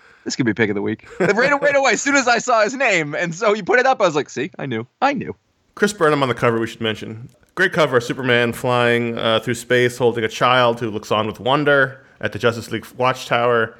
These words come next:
Speaker 2: There's just this really great li-, little square here of the old school Superman logo, the really bright Superman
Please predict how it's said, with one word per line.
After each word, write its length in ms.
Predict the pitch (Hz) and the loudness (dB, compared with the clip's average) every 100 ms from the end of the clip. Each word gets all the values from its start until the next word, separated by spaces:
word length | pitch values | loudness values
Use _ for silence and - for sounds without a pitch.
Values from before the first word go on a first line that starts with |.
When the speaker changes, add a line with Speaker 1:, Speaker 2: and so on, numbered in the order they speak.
| _ _ _ | _ _ _
Speaker 2:
There's 240 | - 131 131 | -4 -2 0
just 140 | 156 | 0
this 180 | 151 - | -2 0
really 200 | 139 180 | 0 0
great 500 | - 127 127 127 - _ - | 2 2 2 0 -8 _ -6
li-, 100 | 143 | 0
little 200 | 139 151 | 0 -2
square 440 | - - 170 165 | -6 -2 2 2
here 200 | 127 127 | 2 2
of 80 | 110 | 2
the 120 | 104 | 0
old 340 | 117 151 175 170 | 0 2 2 0
school 240 | - 170 | -4 -4
Superman 420 | 151 165 156 151 | -2 -2 0 0
logo, 440 | 143 143 139 143 139 | 2 2 4 4 2
the 220 | 117 107 | 2 0
really 260 | 113 143 147 | 2 0 0
bright 440 | 123 117 123 117 | 2 4 4 2
Superman 540 | - 101 117 113 107 | -6 -6 -2 0 -2